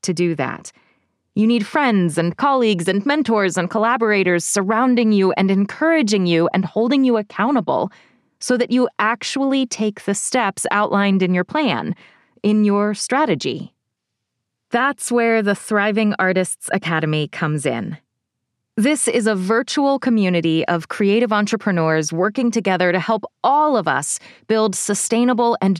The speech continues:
joyfully creative businesses. Membership in the Academy includes monthly classes, topic-focused workshops and coaching sessions,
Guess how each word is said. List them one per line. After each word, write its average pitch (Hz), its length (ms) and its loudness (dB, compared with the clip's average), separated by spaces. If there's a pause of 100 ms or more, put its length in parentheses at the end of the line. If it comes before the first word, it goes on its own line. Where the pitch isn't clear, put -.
(140)
joyfully 233 680 0
creative 165 540 0
businesses. - 720 -4 (720)
Membership 269 480 0
in 233 120 2
the 220 100 2
Academy 190 480 0
includes 180 480 -2
monthly 214 380 0
classes, 180 880 -4
topic-focused 170 920 -4
workshops 214 800 -2
and 143 160 -8
coaching 220 400 0
sessions, 196 600 0